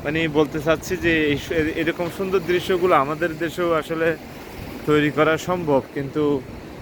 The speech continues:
দুঃখের বিষয় হচ্ছে আমাদের দেশের অর্থগুলো এই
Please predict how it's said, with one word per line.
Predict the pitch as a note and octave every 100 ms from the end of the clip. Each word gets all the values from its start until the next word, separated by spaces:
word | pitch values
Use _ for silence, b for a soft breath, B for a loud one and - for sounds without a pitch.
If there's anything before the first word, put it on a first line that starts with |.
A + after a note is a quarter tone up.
| - - B2+
দুঃখের | C#3+ - E3+
বিষয় | D#3+ D3 E3 D#3
হচ্ছে | -
আমাদের | D#3 C3+ C#3+ D#3+ D3
দেশের | D#3 D3 D#3+ D3 - - - - -
অর্থগুলো | C3 - - D#3+ D3 D#3+ E3 E3 D#3 - - - - - -
এই | C3+